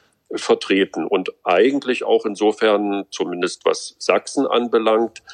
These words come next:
den breitesten, einerseits aber auch genauesten und tiefsten Blick auf die Branche und ihre Situation und Probleme haben.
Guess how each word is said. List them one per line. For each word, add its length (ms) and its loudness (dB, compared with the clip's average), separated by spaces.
den 640 0
breitesten, 920 0
einerseits 600 2
aber 260 -2
auch 160 -4
genauesten 800 0
und 220 -10
tiefsten 720 -8
Blick 560 0
auf 320 4
die 180 -6
Branche 720 0
und 560 -8
ihre 240 0
Situation 760 0
und 220 -4
Probleme 640 0
haben. 340 0